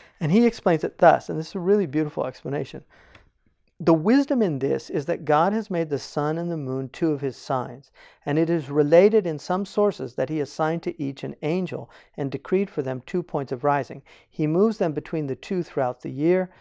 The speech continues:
for two benefits, one worldly, which is the solar calendar, and the other religious, which is the basis upon the lunar." So what's interesting is, and he goes on to actually say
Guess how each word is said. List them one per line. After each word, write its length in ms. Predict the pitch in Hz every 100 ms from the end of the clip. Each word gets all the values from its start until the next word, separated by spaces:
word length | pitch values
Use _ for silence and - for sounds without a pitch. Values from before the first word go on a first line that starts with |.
| _ _
for 140 | -
two 280 | - - 190
benefits, 540 | 160 143 - - - _
one 420 | - 127 160 202 185
worldly, 640 | 208 247 220 135 139 - _ _
which 180 | 131 147
is 100 | 127
the 140 | 139
solar 360 | - 160 202 214
calendar, 480 | - 127 123 139 - _ _ _
and 140 | - 131
the 120 | 135
other 300 | 160 185 170
religious, 640 | 147 147 196 190 - - _ _ _
which 160 | 139 151
is 120 | 139
the 100 | 127
basis 560 | 120 131 143 156 - _ -
upon 340 | 123 - 131
the 80 | 123
lunar." 540 | 120 139 143 127 - _ _ _ _ _ _
So 480 | - - 202 196 233 _ _ _ _ _ -
what's 300 | 165 190 214
interesting 640 | 226 247 277 254 - 160
is, 380 | 151 160 156 - _
and 160 | 160 165
he 120 | 180
goes 240 | 185 180
on 240 | 175 202 202
to 120 | -
actually 360 | 143 135 156 139
say 580 | - 196 202 160 143